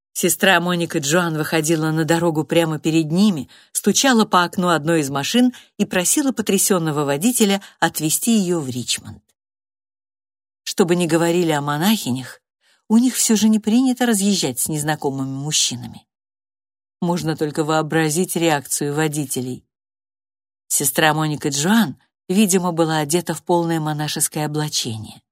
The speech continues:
Для бизнесмена, направляющегося навстречу, Подобное явление на дороге могло показаться знаком свыше или, возможно, дьявольским знаменем. Представьте, монахиня стучит в окно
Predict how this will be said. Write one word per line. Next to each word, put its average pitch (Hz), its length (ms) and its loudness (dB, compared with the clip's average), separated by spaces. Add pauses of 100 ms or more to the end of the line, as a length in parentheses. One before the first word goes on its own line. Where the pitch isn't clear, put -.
(480)
Для 175 240 2
бизнесмена, 175 680 2
направляющегося 147 1000 -2
навстречу, 233 640 -2 (360)
Подобное 151 480 0
явление 147 580 -2
на 139 140 -4
дороге 156 560 0 (260)
могло 143 340 0
показаться 156 520 -2
знаком 165 420 0
свыше 254 540 0 (560)
или, 240 240 4
возможно, 196 580 2
дьявольским 151 720 -2
знаменем. 113 720 -6 (720)
Представьте, - 720 0 (380)
монахиня 151 640 -4
стучит - 420 -2
в 147 60 -2
окно 202 420 2